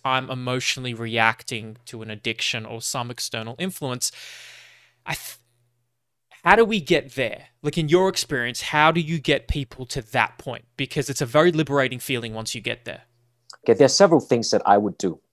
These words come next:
Speaker 2: okay, a stepwise process. So first and foremost, if you remove a, a substance for a client, let's say you're trying to tell them, "Try not to have so much sugar,"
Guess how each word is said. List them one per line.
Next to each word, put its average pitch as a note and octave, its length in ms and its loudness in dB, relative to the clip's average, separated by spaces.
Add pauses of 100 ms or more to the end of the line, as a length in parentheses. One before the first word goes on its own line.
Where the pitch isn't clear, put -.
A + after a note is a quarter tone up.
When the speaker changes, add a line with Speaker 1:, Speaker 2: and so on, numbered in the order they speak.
Speaker 2:
okay, F2 220 -8
a F2+ 40 -4
stepwise F#2+ 540 4
process. - 520 -4 (400)
So A#2+ 160 6
first - 260 6
and D3+ 100 0
foremost, A2+ 580 6
if G#2 140 -2
you A#2+ 220 0
remove A2 840 0 (440)
a, F2+ 420 2 (180)
a D#2+ 160 -6
substance - 520 2
for D#2+ 100 -4
a D#2+ 60 -2
client, E2+ 320 2
let's F#2+ 180 0
say G2+ 80 2
you're F#2 160 2
trying G2+ 220 2
to F2+ 40 4
tell G2 220 4
them, F2 240 0 (720)
"Try G2+ 200 6
not G#2 260 4
to F2+ 320 4 (340)
have A#2+ 200 6
so - 160 2
much G2 160 0
sugar," F2+ 360 2